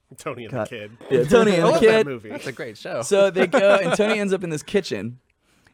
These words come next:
Speaker 2: and this lady is about to fucking kill him. Like, his back is to the wall, and he's like, "Oh God, like, I'm gonna die." And he looks real quick, sees the, like, gas line or whatever, pulls it,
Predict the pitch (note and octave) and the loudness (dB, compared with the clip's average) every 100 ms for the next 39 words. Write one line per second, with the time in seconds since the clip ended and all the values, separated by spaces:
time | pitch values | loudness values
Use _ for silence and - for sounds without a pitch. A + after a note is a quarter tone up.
0 | _ C#3 D3+ E3 D#3 E3+ F#3 F#3 E3+ D3+ | _ -6 -4 -4 -4 -2 -2 -2 -4 -4
1 | C3+ A#2 C3 D3 - D3+ - _ _ D3+ | -4 -2 0 -2 -6 -14 -16 _ _ -4
2 | E3+ F3+ E3 D3+ - D3 B2+ G#2 F2 A2 | -4 -10 -10 -12 -4 -4 -4 -8 -8 -6
3 | A2+ D3+ E3 E3 C#3 C3 C#3 E3+ - D3 | -6 -4 -6 -6 -8 -4 -2 -4 -6 -12
4 | - - E3 G3 A3+ G3 D3 A2+ - - | -12 -12 -10 -8 -2 2 2 2 -2 -8
5 | - - D#3 C3 - D#3+ D3+ E3 C3+ C3+ | -16 -6 -4 -4 0 2 4 2 2 -2
6 | - E3 D#3+ C3+ D#3 C#3 C3 B2+ C3 F3 | -4 -6 -6 -2 0 0 -4 -10 -8 -8
7 | - D3+ - D3+ - - F3+ E3 E3 D3 | -6 -6 -2 -4 -4 -14 -12 -6 -2 -2
8 | B2 D3 D3+ D#3+ D3+ C#3 B2+ B2 A#2+ A#2 | -2 -6 -6 -8 -10 -10 -8 -4 -4 -6
9 | A2+ - - - G3+ G3+ F3 F3 | -8 -12 -20 -2 0 2 0 -4